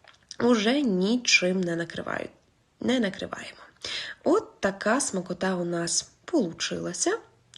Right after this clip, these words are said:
Все гарно сервіруємо на тарілочку.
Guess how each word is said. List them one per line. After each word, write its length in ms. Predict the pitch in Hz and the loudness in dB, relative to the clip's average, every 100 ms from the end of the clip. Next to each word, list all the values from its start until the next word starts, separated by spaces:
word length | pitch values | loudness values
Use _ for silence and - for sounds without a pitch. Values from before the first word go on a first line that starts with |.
| - - - - - - | -12 -10 -8 -8 -10 -10
Все 260 | - - 233 | -2 2 2
гарно 460 | 190 190 185 170 | 2 0 0 -2
сервіруємо 960 | 170 - 277 247 185 185 180 175 170 165 | -2 0 2 2 2 4 4 2 2 -2
на 400 | 165 175 220 262 | -2 2 2 2
тарілочку. 880 | 247 165 165 170 185 - - 277 | -2 -4 -2 -2 -2 -4 0 0